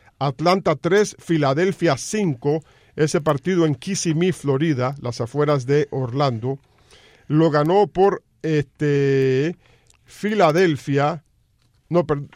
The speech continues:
sí, por Atlanta lo perdió Vizcaíno, cero y dos, y el ganador fue Aumont por Filadelfia. Eh, aquí está un González lanzando, pero no fue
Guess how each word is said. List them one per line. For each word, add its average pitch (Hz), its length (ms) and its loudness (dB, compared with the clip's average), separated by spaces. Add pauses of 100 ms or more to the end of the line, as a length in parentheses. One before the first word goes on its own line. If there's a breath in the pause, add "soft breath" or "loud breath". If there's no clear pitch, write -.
sí, 196 120 -2
por 151 180 2
Atlanta 170 520 0
lo 156 140 0
perdió 147 580 0
Vizcaíno, 139 1080 0
cero 147 340 0
y 139 60 -2
dos, 175 380 -4 (400 soft breath)
y 139 120 -2
el 139 120 0
ganador 139 460 0
fue 165 320 -2
Aumont 135 500 0 (440)
por 135 280 -2
Filadelfia. 131 840 -2 (540 soft breath)
Eh, 123 280 -4
aquí 165 520 -4 (120)
está 160 640 -2
un 175 200 0
González 156 640 0
lanzando, 135 600 0
pero 131 200 -2
no 139 160 0
fue 160 320 0